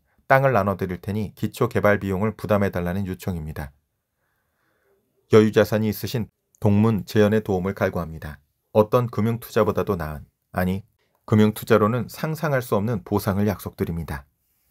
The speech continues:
그러나 이 년도 안 돼서 양화석이 도피하자 그 친구는 자신이 친구들을 끌어들인 것에 대한 자책으로 자살하고 만다. 그 똑똑한 친구가 어째서 양화석의 꼬임에 넘어갔던 것일까? 그 대표적인 이유는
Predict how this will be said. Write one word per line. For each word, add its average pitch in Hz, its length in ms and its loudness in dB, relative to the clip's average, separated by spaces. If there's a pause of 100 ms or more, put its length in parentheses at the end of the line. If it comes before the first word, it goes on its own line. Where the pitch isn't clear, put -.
(500)
그러나 110 280 4
이 107 160 0
년도 117 260 2
안 98 100 0
돼서 90 320 -6 (180)
양화석이 104 500 4
도피하자 87 600 -8 (340)
그 117 100 -2
친구는 117 380 -2
자신이 117 380 -2
친구들을 139 520 0
끌어들인 139 400 2
것에 107 260 0
대한 101 240 0
자책으로 92 600 -8 (120)
자살하고 92 480 -6
만다. 78 380 -6 (640)
그 - 120 0
똑똑한 175 440 2
친구가 123 360 0
어째서 85 460 -4 (320)
양화석의 101 500 2
꼬임에 107 300 0
넘어갔던 95 480 -2
것일까? 85 460 -12 (440)
그 117 120 -2
대표적인 107 500 2
이유는 98 400 -2